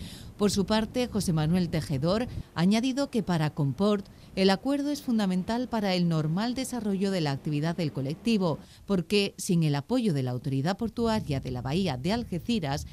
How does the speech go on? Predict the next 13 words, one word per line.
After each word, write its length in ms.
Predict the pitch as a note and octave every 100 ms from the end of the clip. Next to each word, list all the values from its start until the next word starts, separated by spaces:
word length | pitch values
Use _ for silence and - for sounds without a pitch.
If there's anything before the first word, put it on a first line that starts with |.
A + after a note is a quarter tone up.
| - -
no 160 | G3 G3+
podrían 420 | C4 C4 C4+ C4
mantener 580 | A#3 G3 G3 G#3+ A3 -
una 260 | - A#3+ A#3
mínima 540 | G#3 A3 B3+ C4+ C4+
estructura 520 | C4 G#3 D#3+ G#3+ A3
de 120 | F#3+ D#3+
personal 640 | G#3 A3 F#3+ D#3+ E3+ F3+ - -
ni 140 | F#3 F3+
la 180 | E3 D3+
coordinación 760 | E3+ D#3+ C#3 D3 C#3 - D#3+
de 80 | F#3
actividades. 840 | G3+ D#3+ C3 C#3 C3 A#2 A2+ -